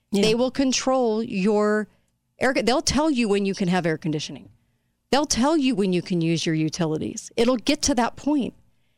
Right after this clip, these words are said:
Speaker 2: And California's already doing it. They're already there. It's just that it's sort of cloaked behind, "Well, this is just an emergency <laughs> situation, and we're gonna have a brownout even though we don't need to, and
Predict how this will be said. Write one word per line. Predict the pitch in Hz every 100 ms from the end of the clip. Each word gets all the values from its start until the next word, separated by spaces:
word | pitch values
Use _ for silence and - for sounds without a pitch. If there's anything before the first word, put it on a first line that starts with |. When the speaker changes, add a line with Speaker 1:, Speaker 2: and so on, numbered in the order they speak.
| _ -
Speaker 2:
And | 156
California's | 220 233 214 240 247 196
already | 180 175
doing | 175 233 220
it. | - _
They're | 196 214
already | 233 277 226 214 202
there. | 175 226 139 - _ _ _ -
It's | 190 -
just | 233 -
that | 226 190 - _ -
it's | 202 -
sort | 247 226
of | 196
cloaked | - - 262 240 - - -
behind, | 196 196 190 180 180
"Well, | 285 277 262
this | 247
is | 214
just | 226
an | 214
emergency | 196 226 285 262 262 247
<laughs> | 240
situation, | - 240 233 - - 269 220
and | 190 196 - - - - -
we're | 269
gonna | 247
have | 247
a | 190
brownout | 233 269 269 262 247
even | 208
though | 202
we | 185
don't | 170 190
need | 262 214
to, | 254 240 226
and | - 202 196 196 180